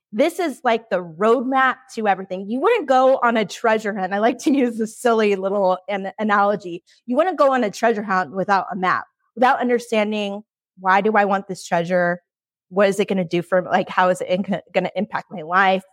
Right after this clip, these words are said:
What do I need to find this treasure? Where am I going?" Like, you, you need that roadmap. You need to understand who you are first. It's going to take some internal, um, like, sitting down with yourself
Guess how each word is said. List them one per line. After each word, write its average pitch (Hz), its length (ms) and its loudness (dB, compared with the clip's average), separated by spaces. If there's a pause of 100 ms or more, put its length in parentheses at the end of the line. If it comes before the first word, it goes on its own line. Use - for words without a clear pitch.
(240)
What 202 100 2
do 190 140 2
I 180 80 4
need 175 420 -4
to - 80 -12
find 190 320 0
this 185 140 -8
treasure? 190 500 0 (300)
Where 202 180 2
am 196 100 2
I 185 80 2
going?" 185 520 0 (180)
Like, 208 180 0
you, 233 320 0
you 247 220 2
need 269 240 0
that 233 220 0
roadmap. 208 680 -2
You 220 100 2
need 269 140 2
to 277 120 2
understand 208 640 -2 (100)
who 240 140 -2
you 208 320 -2
are 175 200 0
first. 170 440 -2
It's - 160 -12
going 240 300 0
to 226 100 -2
take 202 320 -4 (300)
some 196 320 -4
internal, 208 880 0 (420)
um, 180 560 0 (100)
like, 196 300 0
sitting 247 400 0
down 226 180 2
with 220 160 -4
yourself 190 560 0